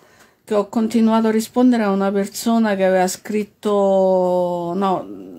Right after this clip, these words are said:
una seconda persona, eh, che, mm, aveva scritto sotto il video.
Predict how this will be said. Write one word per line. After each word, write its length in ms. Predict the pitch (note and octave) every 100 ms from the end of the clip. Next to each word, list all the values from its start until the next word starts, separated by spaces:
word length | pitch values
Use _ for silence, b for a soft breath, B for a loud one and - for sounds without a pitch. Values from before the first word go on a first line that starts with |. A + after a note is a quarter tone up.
| F2 B2+ - _ _ _
una 220 | - G3 G#3
seconda 420 | G#3 A3+ G#3+ F#3+
persona, 640 | F3+ - F#3+ E3+ E3 F3+ - -
eh, 600 | G3 E3+ E3+ E3 D#3+ E3 E3
che, 500 | F3 F3 E3+ E3+ E3
mm, 360 | E3 D#3 D3+ -
aveva 260 | F3 F3+ F#3
scritto 360 | - A3+ A3
sotto 280 | G3+ G3 G3
il 100 | F#3
video. 540 | F3 E3 D#3+ D#3+ D#3+